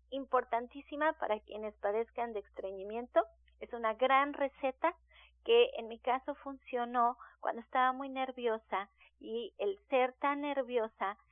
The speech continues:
me estaba volviendo estreñida. Lo que van a hacer es poner en la noche a remojar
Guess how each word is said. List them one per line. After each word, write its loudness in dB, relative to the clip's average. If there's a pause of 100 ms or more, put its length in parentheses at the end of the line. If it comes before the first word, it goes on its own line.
(180)
me -8
estaba -2
volviendo -4
estreñida. -12 (360)
Lo 0
que 2
van 2
a -6
hacer 0
es 0
poner -6 (280)
en -4
la 0
noche -6
a -4
remojar -4